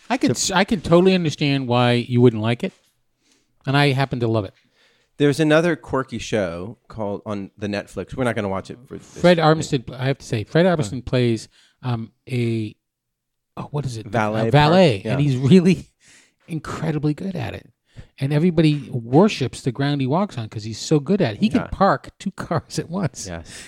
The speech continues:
Speaker 1: He's the only person who can do
Speaker 3: But
Speaker 1: that.
Speaker 3: we don't see him do it, though.
Speaker 1: No, you don't see him do it, but it's
Speaker 3: I was like, "How are they gonna pull this off?"
Speaker 1: Yeah.
Speaker 3: Uh, there's another quirky show on the Netflix called It's Bruno. I don't know if you've heard of it.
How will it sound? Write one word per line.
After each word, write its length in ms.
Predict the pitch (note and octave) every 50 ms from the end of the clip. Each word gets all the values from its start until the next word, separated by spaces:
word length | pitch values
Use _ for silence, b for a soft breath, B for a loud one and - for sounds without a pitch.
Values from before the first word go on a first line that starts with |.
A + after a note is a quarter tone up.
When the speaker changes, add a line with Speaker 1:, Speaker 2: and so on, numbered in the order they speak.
| - _ _
Speaker 1:
He's 140 | - C#3+
the 100 | - F3+
only 160 | D#3 D3+ D#3+ D#3
person 280 | - D3 D3 C3+ -
who 60 | C#3
can 140 | B2+ C#3+ C3+
do 120 | C#3 - -
Speaker 3:
But 60 | -
Speaker 1:
that. 60 | A2
Speaker 3:
we 60 | B2
don't 160 | B2 A#2+ G#2
see 160 | - - - A#2
him 120 | G2 F2
do 140 | F2 G#2+ F#2+
it, 160 | - - _ _ -
though. 80 | - C#3+
Speaker 1:
No, 420 | D3 E3+ D3+ C3 B2 A#2+ A#2+ - C3
you 120 | B2+ C3
don't 220 | B2 D#3 D#3+ F3 -
see 280 | - - D#3+ D3+ C#3
him 120 | C3 B2 A2+
do 220 | G#2+ A#2 A2+ A2
it, 120 | A2 - _ _
but 200 | - G#2+ G#2 - _ _ - - -
it's 260 | - - B2 G#2 F2+
Speaker 3:
I 80 | G2+ G2+
was 120 | G#2+ -
like, 140 | A2+ G#2+ -
"How 160 | G2+ G#2 G2+
are 80 | A2+ C3+
they 100 | C#3+ C#3+
gonna 160 | D3+ D#3+ F3+
pull 280 | F3 - G3 G#3 G#3 G3+
this 320 | G#3+ C4 E4+ G4+ - -
off?" 320 | D3 G#2 F#2+ F#2 E2 A#2+ A#2
Speaker 1:
Yeah. 220 | A#2 A2+ G#2+ G2 B B B B B B B B _
Speaker 3:
Uh, 220 | - C3 C3+ C3+ B2+
there's 340 | A#2+ A2+ D3+ D3+ D#3+ D3+
another 360 | D#3 D#3 D3+ D3+ D3+ D3+ D#3+ D3+
quirky 320 | - - D#3+ D3+ - C#3+
show 340 | B2 - D3 C3+ B2+ A#2+ A2
on 160 | - B2 A#2
the 60 | A2+
Netflix 560 | A2+ A2+ G#2+ - - - A2+ A2 - - -
called 280 | - - - G#2 G#2 - _ -
It's 260 | A#2 B2+ - - -
Bruno. 720 | - G#2 F#2+ A#2 A#2 B2+ C3+ D3 D#3+ F3+ G#3+ B3 C4 C4 - - - _ _ _ _ _ -
I 60 | A#2+ A#2
don't 140 | A#2 A#2+
know 60 | A2+ A2+
if 140 | A2 -
you've 120 | A#2 G#2+ -
heard 200 | - C3+ C#3+ C#3+
of 80 | D3+ A2+
it. 260 | G2+ A#2 E3 - _